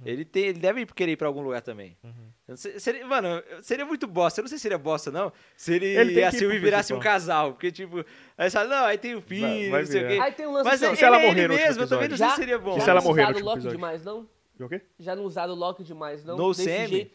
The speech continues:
Speaker 3: Sabe por quê? Porque as histórias que eu lia do Loki, o Loki era um vilãozão.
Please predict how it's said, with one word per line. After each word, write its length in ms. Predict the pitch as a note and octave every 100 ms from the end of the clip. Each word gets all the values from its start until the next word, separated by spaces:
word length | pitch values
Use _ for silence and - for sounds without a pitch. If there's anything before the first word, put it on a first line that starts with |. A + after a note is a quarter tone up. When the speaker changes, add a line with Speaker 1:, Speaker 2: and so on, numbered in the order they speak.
| _
Speaker 3:
Sabe 160 | A3+
por 120 | A3 -
quê? 140 | C4
Porque 220 | G3+ A#3
as 140 | A3+ E3+
histórias 340 | - B3 C#4
que 80 | C4
eu 40 |
lia 80 | G#3+
do 80 | F3+
Loki, 340 | F#3+ G3 -
o 40 | E3
Loki 220 | F3+ G3
era 80 | G3+
um 60 |
vilãozão. 720 | F#3 A3 A#3+ F3+ D#3 D3+ F3+